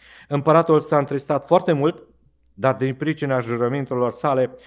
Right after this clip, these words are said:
și din pricina oaspeților n-a vrut să zică nu. A trimis îndată un ostaș de pază cu porunca de a duce capul lui Ioan Botezătorul.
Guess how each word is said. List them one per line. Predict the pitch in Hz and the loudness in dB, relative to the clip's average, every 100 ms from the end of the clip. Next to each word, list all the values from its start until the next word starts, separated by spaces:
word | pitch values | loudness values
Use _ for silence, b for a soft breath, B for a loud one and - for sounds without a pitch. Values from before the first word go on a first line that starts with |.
| B B | B B
și | 131 | -6
din | 120 127 123 | -2 -2 -2
pricina | 151 151 143 127 | -6 -4 -2 0
oaspeților | 135 143 - 127 123 123 | 0 -2 -8 -8 -2 0
n-a | 127 143 | 0 -2
vrut | 127 | -2
să | 127 120 | -6 -8
zică | 113 - | -8 -6
nu. | 131 123 - _ _ _ _ _ _ _ _ _ | -4 -4 -10 _ _ _ _ _ _ _ _ _
A | - 120 | -6 -2
trimis | 139 165 | 0 -2
îndată | 151 127 143 170 190 B B B | -2 2 2 2 0 B B B
un | 131 131 | -2 0
ostaș | 117 - 156 156 | 0 0 -2 0
de | 127 | -4
pază | 127 120 143 | -2 -2 -2
cu | 147 | -6
porunca | 120 123 143 131 120 | -2 -2 -2 -2 -2
de | 117 | -2
a | |
duce | 113 139 131 | -2 -4 -6
capul | - 139 131 | -6 -6 -2
lui | 120 | -2
Ioan | 117 | 0
Botezătorul. | 110 113 101 104 117 120 165 - | -2 -4 -6 -4 -4 -2 -4 -10